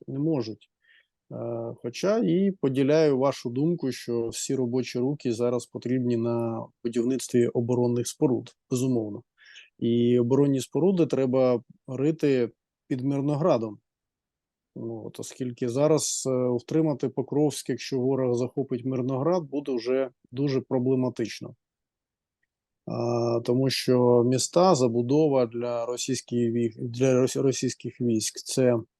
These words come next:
можливість закріплення, їх втрати, м, піхоти їх не, абсолютно не зупиняють, вони готові жертвувати, розмінювати велику кількість своїх людей.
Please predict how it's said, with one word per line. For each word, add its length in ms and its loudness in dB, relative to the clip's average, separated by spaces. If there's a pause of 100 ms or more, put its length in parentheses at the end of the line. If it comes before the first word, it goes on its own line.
(520)
можливість 540 6
закріплення, 680 4
їх 240 2
втрати, 580 0 (120)
м, 280 -8
піхоти 460 2
їх 360 0
не, 320 0
абсолютно 540 -2
не 180 2
зупиняють, 720 2
вони 440 2
готові 460 0
жертвувати, 880 -4
розмінювати 680 -4
велику 340 0
кількість 400 -4
своїх 300 0
людей. 400 2